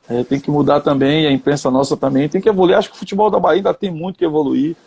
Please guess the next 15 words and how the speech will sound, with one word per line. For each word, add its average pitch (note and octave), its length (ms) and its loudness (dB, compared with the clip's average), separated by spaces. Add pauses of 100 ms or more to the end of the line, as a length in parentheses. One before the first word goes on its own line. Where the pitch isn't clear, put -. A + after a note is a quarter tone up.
(360)
Nós C3 140 -6
passamos D3 420 -2
por D#3 140 -2
grandes C#3+ 340 -2
momentos D3 540 -2
assim C#3 220 -4
no C#3+ 100 -4
futebol - 400 -2
da C#3 80 2
Bahia, C3 440 4
com C#3 220 -6
vice-campeonato, C3+ 840 0
com B2+ 120 -4
várias C#3+ 300 0
campanhas C3+ 560 -4